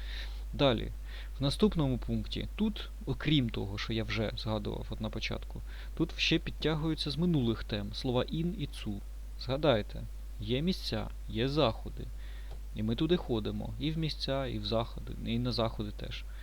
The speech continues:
«Ін» — це з чим? Е, до чого слід застосовувати? Ну і так далі. Єдине, що коли ви застосовуєте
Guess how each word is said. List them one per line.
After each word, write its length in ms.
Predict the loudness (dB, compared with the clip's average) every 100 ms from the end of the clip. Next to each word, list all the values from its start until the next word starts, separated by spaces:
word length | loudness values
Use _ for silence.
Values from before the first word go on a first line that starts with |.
| -8 -8 -8 -8 -8 -8 -8 0
«Ін» — 340 | 2 2 -2 -6 -10 -10 -8
це 140 | -4 -4
з 120 | -2
чим? 340 | -2 0 -2 -4 -8 -10 -8 -8
Е, 20 | -8 -6
до 100 | -4
чого 300 | 0 0 0
слід 200 | -2 -4
застосовувати? 800 | -6 -6 -8 -4 -4 -4 -6 -8 -8 -10 -10 -10 -6
Ну 180 | -2 0
і 100 | 0
так 220 | 0 -2
далі. 320 | -2 -2 -4 -8 -8 -8 -2
Єдине, 460 | 4 6 6 4 0
що 440 | -2 2 4 4
коли 240 | 2 4 4
ви 120 | 4
застосовуєте 800 | 0 -2 -4 0 2 4 2